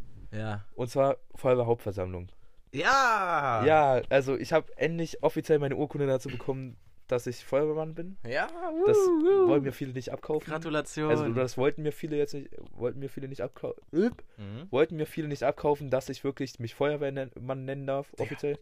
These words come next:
Speaker 1: kannst du reden?
Speaker 2: Nein.
Speaker 1: Du darfst jetzt
Speaker 2: Ähm,
Speaker 1: wirklich, du bist jetzt einfach Feuerwehrmann. Gibt's da nicht noch so eine Abstufung?
Speaker 2: Nee,
Speaker 1: Du bist
Speaker 2: ich,
Speaker 1: einfach Feuerwehrmann.
Speaker 2: ich hab den Rang des Feuerwehrmanns
Speaker 1: Du bist einfach
Speaker 2: erreicht.
Speaker 1: Feuerwehrmann. Das ist unfassbar.
Speaker 2: Und das ist der zweitniedrigste Rang im, äh, Feuerwehrgame.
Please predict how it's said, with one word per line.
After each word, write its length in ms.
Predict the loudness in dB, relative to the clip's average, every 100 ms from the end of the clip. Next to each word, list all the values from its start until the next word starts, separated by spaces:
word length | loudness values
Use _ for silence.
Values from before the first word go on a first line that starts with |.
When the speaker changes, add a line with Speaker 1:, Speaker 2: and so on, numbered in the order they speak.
| -12
Speaker 1:
kannst 260 | -14 -12 -12
du 40 |
reden? 220 | -10 -8 0
Speaker 2:
Nein. 240 | 2 2 0 -10 -20 -20 -18 -2
Speaker 1:
Du 80 | 4
darfst 200 | 6 6
jetzt 80 | 4
Speaker 2:
Ähm, 40 |
Speaker 1:
wirklich, 160 | 2 0
du 80 |
bist 120 | -4 -6
jetzt 100 | -4
einfach 180 | -6
Feuerwehrmann. 560 | -4 -4 -2 -2 -4 -10 -16 -20 -20 -12
Gibt's 140 | -4 -2
da 60 |
nicht 120 | -2
noch 100 | -4
so 80 | -6
eine 120 | -6
Abstufung? 480 | -8 -8 -12 -12 -12 -16 _ -14
Speaker 2:
Nee, 220 | -4 -2
Speaker 1:
Du 60 | -2
bist 120 | -4
Speaker 2:
ich, 60 | -6
Speaker 1:
einfach 160 | -8 -8
Feuerwehrmann. 440 | -6 -2 -2 -2
Speaker 2:
ich 60 | 0
hab 140 | 0
den 240 | 0 -6 -8 -14 -20 -20 -12
Rang 320 | -2 -2 -2
des 140 | -6 -6
Feuerwehrmanns 640 | 2 2 2 -2 -4 -8
Speaker 1:
Du 40 | -10
bist 200 | -12 -6
einfach 240 | -4 -4
Speaker 2:
erreicht. 140 | -6 -6
Speaker 1:
Feuerwehrmann. 680 | -2 0 0 -4 -8 -10 -14 -18 -18 -16
Das 140 | -14
ist 20 | -12
unfassbar. 480 | -14 -16 -12 -12 -12 _ _ _ _
Speaker 2:
Und 180 | -4 0
das 140 | 0
ist 140 | 0 -2
der 120 | -2
zweitniedrigste 800 | 2 2 2 -2 -6 -8 -8 -6
Rang 200 | -4 -6
im, 360 | -8 -8 -10 -10
äh, 320 | -8 -8 -10
Feuerwehrgame. 1000 | -6 -2 0 0 -2 -2 -4 -4 -4 -6